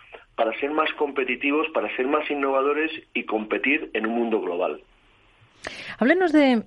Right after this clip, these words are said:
Speaker 2: de cifras, de la inversión que ha supuesto hasta llegar a este punto e inaugurar, estrenar esta región cloud en, en España por parte de Oracle y de las perspectivas o expectativas que manejan ustedes para sacarle partido.
Speaker 1: Bueno,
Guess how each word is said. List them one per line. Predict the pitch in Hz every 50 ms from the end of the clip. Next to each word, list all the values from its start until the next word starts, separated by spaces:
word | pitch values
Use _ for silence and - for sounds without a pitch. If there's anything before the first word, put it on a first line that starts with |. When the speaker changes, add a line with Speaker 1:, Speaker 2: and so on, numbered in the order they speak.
| -
Speaker 2:
de | - 214 202 180 196
cifras, | 185 - 226 220 202 - - 180 139 135 - - -
de | - 185 165 180 180
la | 175 180 180 175 170 170 165 -
inversión | 190 190 180 175 170 170 - - 220 240 247
que | - 220
ha | 190
supuesto | - 196 165 147 156 151 156 160 - - 175 160 156 147 -
hasta | - 170 - - 175
llegar | 165 165 170 185 202
a | 208
este | 190 - - 190 156
punto | - 180 180 185 180 160 196 202 214 233 254 -
e | - 160 165
inaugurar, | 160 160 160 151 147 147 151 175 190 202
estrenar | 196 160 - - - 160 160 170 190 190
esta | 180 165 - 170
región | 156 160 - - 180 170 165 160
cloud | - 160 160 160 165 170 175 - - - - - - - -
en, | - 156 160 160 156 151 151 147 147
en | - 180 170 165
España | 156 147 - - - 185 170 170 165 156 143
por | - 147 147
parte | - 156 156 - - 160
de | 151 156 151 147 143
Oracle | 143 147 147 147 139 - 165 180 226 311 - - - - - - - - -
y | - 220
de | 214 208
las | 208 208 202
perspectivas | - - 214 185 - - - 185 - - - 285 277 190 156 151 - -
o | 180
expectativas | 170 - - 190 170 - 180 170 - 208 214 220 214 -
que | - 196
manejan | 180 175 175 190 - - 190 175
ustedes | 170 160 - 269 339 269 -
para | - 170 160
sacarle | - 180 - 165 156 156
partido. | 143 - 143 143 135 - 131 131 131 127 123 _ _ _ _ _ _ _ _ _ _ _ _ _ _ - - - - - - - - - - - - - - - - -
Speaker 1:
Bueno, | 123 120 113 104